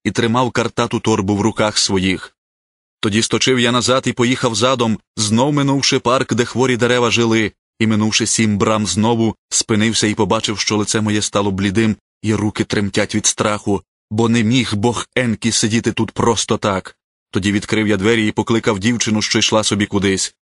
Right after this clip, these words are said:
Сказав я дівчині: «Слухай», сказав я їй, «поможи нам мені вибратися з цього проклятого отрадного, чуєш? Я тебе за це до метро підкину,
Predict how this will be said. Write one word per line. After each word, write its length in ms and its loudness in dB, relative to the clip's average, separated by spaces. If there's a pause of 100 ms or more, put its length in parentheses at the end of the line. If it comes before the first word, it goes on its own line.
(120)
Сказав 440 -2
я 80 0
дівчині: 540 -2 (800)
«Слухай», 720 0 (120)
сказав 420 -2
я 80 -4
їй, 300 -4 (420)
«поможи 320 2
нам 160 0
мені 200 2
вибратися 520 0
з 80 -4
цього 220 0
проклятого 680 0
отрадного, 720 0
чуєш? 540 0 (340)
Я 140 2
тебе 200 0
за 120 0
це 120 2
до 140 -2
метро 320 0
підкину, 600 -2